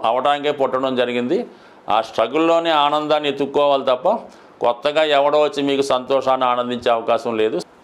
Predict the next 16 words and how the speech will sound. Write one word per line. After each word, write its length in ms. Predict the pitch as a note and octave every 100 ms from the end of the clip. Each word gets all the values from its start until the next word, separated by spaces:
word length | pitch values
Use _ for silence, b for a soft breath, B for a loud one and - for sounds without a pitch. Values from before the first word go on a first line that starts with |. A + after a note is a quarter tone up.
| A2+
ముఖ్యంగా 500 | A2+ - D3+ D3+ D#3 D3 - - - - - -
ఇప్పుడు 200 | - A#2+ A2+
ఈ 40 | B2+
వారంలో 480 | B2+ B2+ C3 C3 C3 A#2+ - - - - - - - - G#2+
ఎవరైతే 420 | G#2+ A2+ A#2+ B2 B2 A#2+
మన 100 | A#2 G2+
ప్రేక్షకులు 560 | G#2+ A2 - B2+ A#2 A#2
ఉంటారో, 360 | G#2 A#2 A2 F#2 G2+ - - - - - B B B - G#2
ఎక్కువగా 520 | G#2 - D#3 D#3+ D3+ A#2+ A#2+ A#2+ - - - -
వివాహాలు 680 | G#2 A2+ D#3+ D#3 D#3 D3 G#2+ - - - - - - - - -
చాలా 280 | A2+ A2+ B2 C3
డిలే 220 | A2 B2 C#3+
అవ్వడం 260 | C3+ C3 C3 A#2+
జరుగుతూ 320 | G#2 G#2 G#2 F#2+
ఉంది. 200 | E2 C#2 - - - - - - - - - A2+
ఇప్పుడు 300 | A2 C#3 C3